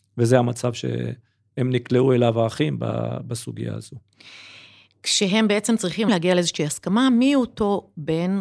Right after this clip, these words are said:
Speaker 2: או בת, יורש, יורשת, שייקח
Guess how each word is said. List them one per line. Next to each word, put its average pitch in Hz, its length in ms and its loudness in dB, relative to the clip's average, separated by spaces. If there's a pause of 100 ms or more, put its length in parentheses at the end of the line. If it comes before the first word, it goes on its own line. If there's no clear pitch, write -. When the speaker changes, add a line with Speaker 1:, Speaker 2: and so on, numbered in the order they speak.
(140)
Speaker 2:
או 131 40 -10
בת, 151 540 -2
יורש, 147 440 -2
יורשת, 165 580 -2
שייקח - 960 -6